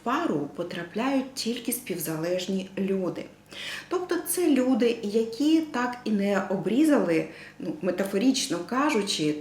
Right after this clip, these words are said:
ту психологічну пуповину, яка зв'язує їх, е, з їх власним дитинством. Тобто з тими значущими дорослими, які виховували, е, цю людину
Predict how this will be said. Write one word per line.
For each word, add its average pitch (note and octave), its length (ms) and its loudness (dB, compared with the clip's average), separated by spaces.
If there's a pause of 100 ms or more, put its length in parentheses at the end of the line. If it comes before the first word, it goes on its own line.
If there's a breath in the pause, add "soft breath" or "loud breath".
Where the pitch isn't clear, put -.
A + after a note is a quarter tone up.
ту B3 240 2
психологічну A3 840 0
пуповину, F3+ 800 2 (240 loud breath)
яка C4+ 640 2
зв'язує G#3 680 2
їх, F3+ 560 -4
е, E3 360 -2
з D#3 120 -2
їх - 300 -14
власним A3 560 -2
дитинством. F3 560 -4 (200)
Тобто D#3+ 300 -6 (100)
з - 80 -4
тими C#4 260 2
значущими F#3 600 0
дорослими, F#3+ 600 -2 (440 loud breath)
які F#3 400 0
виховували, A#3+ 840 4 (300 loud breath)
е, F#3+ 280 -2
цю A3+ 180 0
людину G3+ 560 0